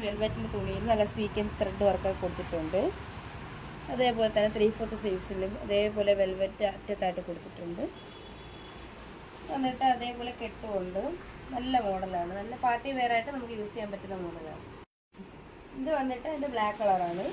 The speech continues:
ഇത് അതേപോലെ യോക്ക് പോർഷൻ നിറച്ചും വെൽവെറ്റ് തുണിയിൽ നല്ല സ്വീക്വൻസ് ഡിസൈൻ കൊടുത്തിട്ടുണ്ട്. ബ്ലാക്ക് നല്ല അതേപോലെ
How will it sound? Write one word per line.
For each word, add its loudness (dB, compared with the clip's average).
ഇത് 4
അതേപോലെ 4
യോക്ക് 2
പോർഷൻ 2
നിറച്ചും 4
വെൽവെറ്റ് 6
തുണിയിൽ 2
നല്ല 8
സ്വീക്വൻസ് 2
ഡിസൈൻ 4
കൊടുത്തിട്ടുണ്ട്. 2
ബ്ലാക്ക് 4
നല്ല 6
അതേപോലെ 2